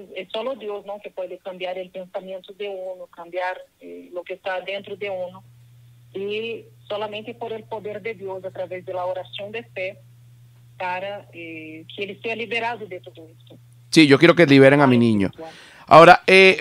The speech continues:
Speaker 2: pero aquí sí no hay ningún tipo de, por ejemplo, eh, como que van a matar animales o algo, nada de eso.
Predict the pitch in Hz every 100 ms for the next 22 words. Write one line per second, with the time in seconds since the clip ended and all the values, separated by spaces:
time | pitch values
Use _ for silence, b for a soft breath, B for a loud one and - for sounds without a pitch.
0 | 160 185 180 180 180 190 190 240 233 233
1 | 233 233 226 226 226 220 214 226 220 196
2 | 170 147 139 135 - 143 139 160 143 135
3 | 127 123 120 - b b b _ - 151
4 | 143 139 135 131 131 127 120 135 127 120
5 | 123 120 113 131 156 165 - 135 156 151
6 | 127 135 135 117 117 120 110 113 123 139
7 | 147 127 - 147